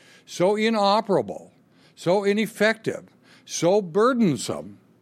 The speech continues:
that the public at large outcries the beautiful people, the elitists,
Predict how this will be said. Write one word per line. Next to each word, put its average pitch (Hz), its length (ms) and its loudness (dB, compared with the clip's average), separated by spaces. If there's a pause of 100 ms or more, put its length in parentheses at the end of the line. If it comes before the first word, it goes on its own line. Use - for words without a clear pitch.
(720)
that 139 200 -6
the 147 80 -2
public 202 500 -2
at 170 300 -4
large 127 1080 -2 (800)
outcries 165 1040 -2
the 160 100 -4
beautiful 165 540 -2
people, - 400 -8 (1300)
the 135 120 -2
elitists, 139 680 -2